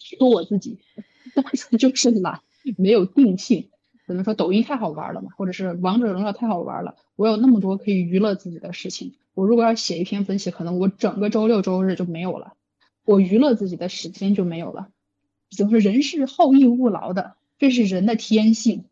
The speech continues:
我现在就觉得咨询是一个很虚的一个活儿，你跟别人说你应该怎么怎么样，但是你自己的其实都做不到。我常常会心虚。但是后来我去在崂山上面的时候遇到了一个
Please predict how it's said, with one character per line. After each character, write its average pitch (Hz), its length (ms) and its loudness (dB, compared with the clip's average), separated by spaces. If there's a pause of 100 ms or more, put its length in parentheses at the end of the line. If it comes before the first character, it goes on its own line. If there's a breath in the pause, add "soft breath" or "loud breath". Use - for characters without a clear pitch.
(200)
我 180 160 -4
现 240 120 -4
在 240 60 -4
就 220 60 -2
觉 196 100 -4
得 196 120 -6
咨 214 140 -6
询 202 180 -6
是 220 100 -4
一 220 60 -2
个 214 80 -2
很 180 180 -10
虚 - 260 -2
的 262 80 0
一 220 40 0
个 190 100 -2
活 - 140 -12
儿， - 40 -8
你 180 60 -2
跟 269 180 4
别 202 140 -2
人 220 160 -6
说 208 240 -6
你 180 140 -4
应 175 100 -6
该 180 160 -6
怎 143 100 -12
么 160 80 -12
怎 - 100 -16
么 - 80 -18
样， 170 160 -14
但 190 100 -8
是 208 80 -4
你 185 80 -4
自 254 120 -4
己 185 80 -4
的 160 80 -10
其 180 140 -10
实 185 80 -8
都 190 100 -4
做 196 160 -4
不 180 80 -8
到。 185 140 -4
我 151 80 -8
常 196 120 -6
常 214 120 -6
会 220 120 -4
心 240 280 4
虚。 240 320 -2 (400 soft breath)
但 311 100 -10
是 320 80 -8
后 302 160 -4
来 233 220 -6 (420 soft breath)
我 180 300 0
去 247 400 2
在 233 180 2
崂 190 200 0
山 277 200 2
上 277 140 2
面 185 240 -2
的 - 100 -10 (140)
时 - 200 -12
候 214 140 -2
遇 233 100 4
到 220 160 2
了 196 120 0
一 202 80 -2
个 202 340 -2